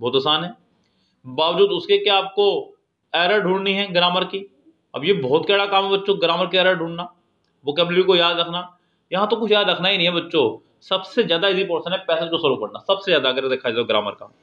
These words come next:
जिसको आप सबसे टफ बना के बैठ गए। क्यों है बच्चों टफ, मैं आपको बता दूं, क्योंकि एक तो आपके coachings में पैसेज नहीं पढ़े जाते, ख़त्म बात। Online भी इसकी बहुत ज़्यादा सुविधा नहीं है और आप लोग भी इसको बहुत ज़्यादा कोशिश नहीं करते हैं।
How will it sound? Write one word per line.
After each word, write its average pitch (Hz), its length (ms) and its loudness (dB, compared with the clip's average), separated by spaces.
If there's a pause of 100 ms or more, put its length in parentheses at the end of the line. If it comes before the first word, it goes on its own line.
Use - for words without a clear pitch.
(560)
जिसको 170 220 -2
आप 202 100 0
सबसे 202 200 -2
टफ 208 240 -2
बना 175 200 2
के 151 100 -2
बैठ 110 200 -4
गए। 101 220 -8 (680)
क्यों 247 240 4
है 170 60 4
बच्चों 175 220 2
टफ, 196 200 -4
मैं 196 80 2
आपको 196 140 -4
बता 156 240 -2
दूं, 160 120 -6 (500)
क्योंकि 214 220 -2 (160)
एक 202 200 0
तो 233 60 0
आपके 226 200 -2
coachings 190 460 0
में 196 240 -2 (140)
पैसेज 151 260 0
नहीं 143 160 2
पढ़े 139 160 2
जाते, 135 320 0 (360)
ख़त्म 139 320 -4
बात। 135 300 -4 (760)
Online 208 420 2
भी 208 80 0
इसकी 220 360 -6
बहुत 170 180 0
ज़्यादा 175 160 0
सुविधा 170 260 0
नहीं 165 220 0
है - 280 -8 (640)
और 226 320 0
आप 208 260 0
लोग 196 180 2
भी 220 60 0
इसको 214 240 -4
बहुत 175 280 0
ज़्यादा 180 180 2
कोशिश 175 260 -6
नहीं 151 160 0
करते 127 260 -2
हैं। 107 220 -12